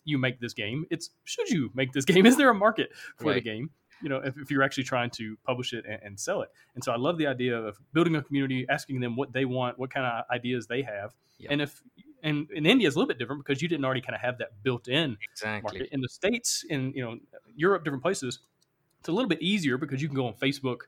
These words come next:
Speaker 1: and you can go into these board game groups and say,
Speaker 2: Yep.
Speaker 1: "Hey, I've got this idea. I've got this game I'm working on. What do you guys think?" And
Speaker 2: Right.
Speaker 1: people give you feedback and you can find out really quick, "Oh,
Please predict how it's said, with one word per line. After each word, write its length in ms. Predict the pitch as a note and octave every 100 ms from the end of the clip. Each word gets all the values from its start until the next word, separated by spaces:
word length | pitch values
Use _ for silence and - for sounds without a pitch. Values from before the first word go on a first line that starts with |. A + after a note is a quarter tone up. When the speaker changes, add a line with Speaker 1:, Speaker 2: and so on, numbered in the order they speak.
| _ _ _
Speaker 1:
and 160 | A#2+ A#2+
you 100 | C3+
can 60 |
go 120 | C3 C3
into 120 | B2
these 220 | A#2 G#2
board 220 | A#2+ C#3
game 340 | C3 B2+ B2 B2+
groups 500 | C3 C#3 - - -
and 160 | B2+ B2
say, 140 | C3+
Speaker 2:
Yep. 60 | D#3
Speaker 1:
"Hey, 220 | F3+ E3
I've 140 | C#3+
got 100 | C#3
this 160 | B2 -
idea. 460 | B2 E3+ E3+ D3+
I've 120 | C#3 A#2+
got 140 | B2
this 140 | A2+
game 160 | B2+ A#2
I'm 80 | A#2+
working 240 | D3+ D3
on. 160 | C#3 C3+
What 140 | C#3
do 60 | A#2+
you 80 | G#2
guys 160 | G2
think?" 320 | - F3+ D#3+ - - -
And 80 | C#3+
Speaker 2:
Right. 60 | F#3
Speaker 1:
people 180 | G3+
give 120 | F#3 G3
you 60 |
feedback 380 | F#3+ E4 G2+ G2
and 100 | C3
you 60 | C#3
can 140 | C#3
find 180 | D3 C#3+
out 140 | C#3
really 140 | C#3 C#3+
quick, 260 | A#3+ D3 D#3
"Oh, 260 | E3 A2+